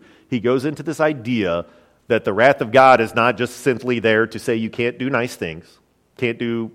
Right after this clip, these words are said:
pleasurable things. It's not just there willy-nilly.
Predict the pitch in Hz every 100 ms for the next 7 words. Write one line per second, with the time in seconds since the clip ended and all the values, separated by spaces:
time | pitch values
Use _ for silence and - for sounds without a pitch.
0 | - 120 110 117 117 123 82 78 - _
1 | _ _ _ 104 - 123 127 - - _
2 | _ _ 104 117 127 120 110 147 147 127
3 | 131 135 - _ _ _ _ _ - 127
4 | 180 180 240 135